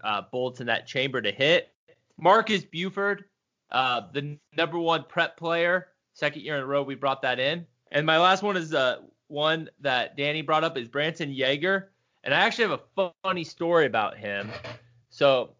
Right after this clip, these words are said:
um, I was in an Uber in Denver when I lived out there. Um, and we, I was talking to my Uber driver, and he mentioned to me that his, um,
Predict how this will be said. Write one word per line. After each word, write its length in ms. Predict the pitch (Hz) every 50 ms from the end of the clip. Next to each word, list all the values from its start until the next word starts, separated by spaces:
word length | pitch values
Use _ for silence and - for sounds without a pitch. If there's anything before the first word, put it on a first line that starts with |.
| _ -
um, 300 | 151 143 131 127 123 120
I 100 | - 151
was 180 | 185 190 202 180
in 120 | 190 180
an 120 | 160 139 - -
Uber 340 | - 208 233 190 202 196 180
in 180 | - 151 147 127
Denver 480 | 143 156 160 151 123 117 110 98 101
when 120 | - 123 117
I 60 | 113
lived 260 | 113 117 117 110 101
out 200 | 104 95 95 -
there. 320 | - 90 90 90 98 95 _ _ _ _ _ _ _ -
Um, 540 | 123 120 120 120 117 113 110 107 104 104 - - _ _ _ _ _ _ _ _ _ _ -
and 440 | 131 131 131 131 127 123 120 120 - -
we, 160 | - 151 143 135
I 100 | 135 135
was 120 | 123 123
talking 360 | - 175 165 175 180 180 185
to 40 | 170
my 140 | 160 139 -
Uber 240 | - 147 156 147 147
driver, 360 | 117 127 120 120 120 117 120
and 140 | 113 110 127
he 80 | 135 139
mentioned 480 | 131 127 131 139 143 139 151 147 139
to 60 | 135
me 260 | 120 120 120 123 123 110
that 320 | 107 120 113 110 90 - _
his, 680 | - 107 117 113 110 107 107 107 107 107 107 104 - - -
um, 680 | 110 107 104 101 98 98 95 95 95 92 92 92 -